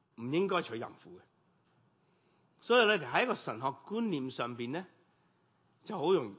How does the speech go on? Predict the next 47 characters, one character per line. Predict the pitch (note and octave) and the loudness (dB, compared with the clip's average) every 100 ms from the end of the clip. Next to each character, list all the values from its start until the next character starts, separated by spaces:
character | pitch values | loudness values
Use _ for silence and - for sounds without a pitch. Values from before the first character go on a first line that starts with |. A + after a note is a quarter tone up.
| - | -4
即 | F3+ | -2
係 | C3+ | -2
比 | C#3 | -2
較 | F3 C3+ | -2 -2
上 | - G2+ | -4 -12
容 | G2 G2 | -12 -14
易 | G#2 | -10
接 | B2+ | -10
受， | A#2 G2+ | -8 -10
就 | A2+ | -8
係 | G2 | -8
呢 | A#2+ E3+ | -6 -4
個 | C3+ | -4
女 | G#2 A#2 | -4 -8
子 | - A#2 B2+ - - - | -10 -12 -12 -16 -20 -10
未 | A2+ | -8
犯 | G2+ G2+ | -8 -10
奸 | G#2 C3 | -6 -6
淫， | A#2 | -6
而 | F#2+ A#2+ G#2 | -12 -18 -10
佢， | A#2 B2+ C#3+ - - | -6 -4 -6 -18 -14
神 | - G2+ | -12 -10
預 | G2+ | -10
先 | A2 D#3+ D#3 | -6 -2 0
話 | C#3 G#2 | -2 -4
畀 | B2 | -8
佢 | B2 | -8
聽 | C3 C3 B2+ _ _ _ _ | -8 -10 -10 _ _ _ _
有 | A2 G#2+ | -10 -6
一 | C3+ | -4
個， | B2+ G#2+ | -6 -10
佢 | F#2+ B2 | -8 -6
呢 | C#3+ | -4
個 | D3+ | -4
意 | A2 G#2+ A2+ | -6 -8 -10
向 | G#2+ G2+ | -8 -10
會 | G#2 G#2 | -12 -14
係 | |
噉 | G2 G2+ | -14 -14
樣 | G2+ | -16
樣， | - - _ _ _ _ - _ | -18 -20 _ _ _ _ -20 _
所 | - E3+ | -2 0
以 | |
呢， | D#3+ D#3+ | 2 -2
佢 | A#2+ | -6
就 | A2 F#2+ | -8 -10
會 | F2+ F#2 G#2+ | -12 -14 -16